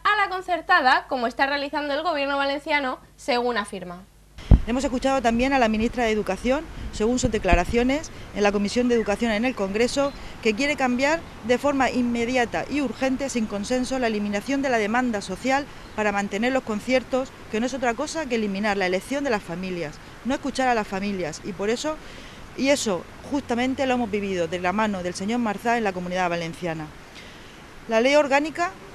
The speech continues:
Speaker 2: del Derecho a la Educación define el sistema educativo en España en dual, esto quiere decir con dos redes públicas y garantizadas,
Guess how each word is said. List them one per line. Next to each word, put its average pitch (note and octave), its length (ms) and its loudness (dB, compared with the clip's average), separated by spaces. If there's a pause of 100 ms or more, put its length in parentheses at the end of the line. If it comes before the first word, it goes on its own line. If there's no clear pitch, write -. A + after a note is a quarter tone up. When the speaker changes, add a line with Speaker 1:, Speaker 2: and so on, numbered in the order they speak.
(140)
Speaker 2:
del A#3+ 200 2
Derecho A#3 380 4
a - 20 2
la G3 80 2
Educación A#3 640 -2
define A3 400 2
el G3 60 0
sistema B3+ 340 0
educativo G#3 480 -2
en F#3+ 60 -4
España C#4 500 -2 (240)
en G#3+ 160 0
dual, G3+ 420 4
esto A#3 220 0
quiere B3 180 4
decir G3+ 360 2
con A3+ 180 -2
dos C4+ 140 4
redes C4+ 180 4
públicas A3 640 -2
y G#3 80 -2
garantizadas, G3 760 0